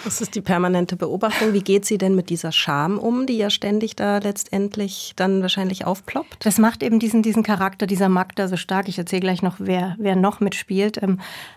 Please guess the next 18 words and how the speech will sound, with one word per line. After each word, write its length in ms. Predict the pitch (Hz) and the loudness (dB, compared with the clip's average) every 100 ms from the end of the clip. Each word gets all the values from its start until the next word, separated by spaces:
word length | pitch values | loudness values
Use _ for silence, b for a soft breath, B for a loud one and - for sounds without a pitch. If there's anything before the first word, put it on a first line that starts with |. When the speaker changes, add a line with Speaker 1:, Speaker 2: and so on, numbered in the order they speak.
| B | B
Speaker 2:
aber 240 | 190 196 | 0 2
die, 300 | 196 196 190 | 2 2 2
die, 420 | - 190 190 190 - _ _ | 0 0 2 0 -6 _ _
die 80 | 214 | 2
Magda 360 | 196 214 - 233 | 4 2 2 0
ist 220 | 220 - | 0 0
so 60 | 208 | 4
eine, 300 | 202 202 202 _ _ _ _ - - | 6 4 0 _ _ _ _ -18 -6
hat 180 | - 262 | -2 2
man 100 | 294 | 2
selten 380 | 233 226 254 269 | 4 4 4 2
so 80 | 262 | 4
eine 140 | 240 | 4
Figur, 340 | 233 220 220 185 | 2 2 4 2
also 160 | 190 | 2
so 120 | 196 | 4
eine 200 | 214 208 | 4 4
trotzige, 840 | 202 - 247 - 294 277 262 269 | 2 0 0 0 -2 2 2 2